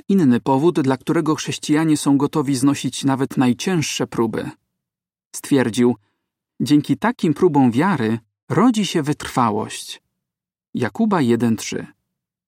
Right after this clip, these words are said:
Próby są jak ogień używany do hartowania stali.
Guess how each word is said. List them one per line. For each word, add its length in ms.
Próby 320
są 200
jak 280
ogień 420
używany 480
do 80
hartowania 580
stali. 540